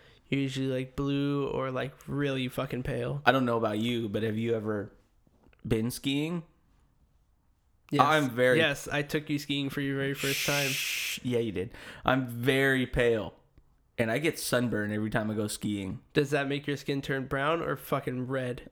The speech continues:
Speaker 2: At first red, but they've been out there for four months.
Speaker 1: Yeah, under snow.
Speaker 2: Yeah.
Speaker 1: They're on ice.
Speaker 2: Yeah.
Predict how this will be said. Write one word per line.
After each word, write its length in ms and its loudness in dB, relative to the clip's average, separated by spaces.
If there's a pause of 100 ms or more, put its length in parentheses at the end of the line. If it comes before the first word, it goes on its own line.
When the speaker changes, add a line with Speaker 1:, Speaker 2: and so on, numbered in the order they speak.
Speaker 2:
At 140 2
first 340 2
red, 360 4
but 100 2
they've 200 4
been 140 4
out 200 4
there 100 4
for 140 -2
four 280 6
months. 500 2 (600)
Speaker 1:
Yeah, 280 8
under 260 8
snow. 540 6 (2500)
Speaker 2:
Yeah. 280 2
Speaker 1:
They're 180 4
on 260 8
ice. 540 6
Speaker 2:
Yeah. 320 -6